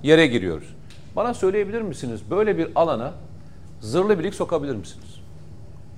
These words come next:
Böyle bir alanda, çok, böyle bu kadar karmaşık olan bir alanda. Burası tünel münel değil ha, bu yukarıdaki. Yukarıdan gözüken yapısından bahsediyoruz şu anda. Böyle bir alana,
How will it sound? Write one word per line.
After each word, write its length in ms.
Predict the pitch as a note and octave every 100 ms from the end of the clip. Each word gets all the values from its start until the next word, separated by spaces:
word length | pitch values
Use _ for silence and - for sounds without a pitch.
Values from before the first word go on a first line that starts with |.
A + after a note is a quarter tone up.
| - - - - - - - -
Böyle 260 | D#3 G#3+ E3+
bir 120 | E3
alanda, 440 | - D#3+ D#3+ B2+ B2
çok, 240 | F3 -
böyle 240 | E3+ F#3 C#3+
bu 40 |
kadar 280 | F3+ D#3 -
karmaşık 540 | C#3+ C3+ C#3+ C#3 -
olan 320 | C3 A2+ A2
bir 60 | A#2
alanda. 380 | A2 G#2 F#2 F#2+ - - -
Burası 300 | D3 F#3 G3
tünel 280 | - F#3+ F#3+
münel 320 | F#3+ G3 G3+
değil 120 | C4
ha, 120 | F3
bu 160 | D3 E3
yukarıdaki. 480 | D#3+ D3+ D#3 G2 -
Yukarıdan 560 | A#3 F#3 G3+ F#3+ G#3 F#3+
gözüken 500 | D#3+ A#2 - A#3 - - - - - - - - -
yapısından 520 | D#3 F3 A3 C#4+ D#4+ B3
bahsediyoruz 520 | D3+ B2+ F2 E2 -
şu 140 | -
anda. 100 | A#1 - - - - - A2
Böyle 360 | F3 D#4 D4+ E3+
bir 120 | F#3+
alana, 500 | D3+ E3+ F3 D#3 A#2+